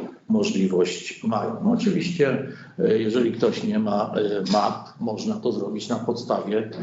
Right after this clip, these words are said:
skanerów aktywnych, pasywnych. Tu mamy przykład, e, skanera, e, pasywnego, który ma swoje źródło światła, czyli, e, zabieg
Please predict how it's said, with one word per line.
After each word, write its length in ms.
skanerów 720
aktywnych, 720
pasywnych. 600
Tu 100
mamy 280
przykład, 400
e, 760
skanera, 800
e, 300
pasywnego, 640
który 240
ma 420
swoje 340
źródło 280
światła, 480
czyli, 680
e, 120
zabieg 800